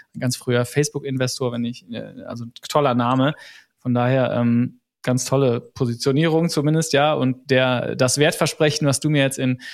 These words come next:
zwanzig Minuten kurz gegeben hast, äh, wird auch auf der anderen Seite des Atlantiks <laughs> wohl so gesehen, ja, was, was da wahrscheinlich sehr helfen kann.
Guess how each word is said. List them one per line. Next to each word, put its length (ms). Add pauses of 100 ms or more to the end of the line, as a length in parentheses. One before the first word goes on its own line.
(120)
zwanzig 300
Minuten 240
kurz 180
gegeben 300
hast, 200 (500)
äh, 360
wird 600
auch 260
auf 100
der 140
anderen 180
Seite 300
des 180
Atlantiks 760
<laughs> 20
wohl 420
so 120
gesehen, 480
ja, 160
was, 300
was 200
da 80
wahrscheinlich 380
sehr 120
helfen 260
kann. 280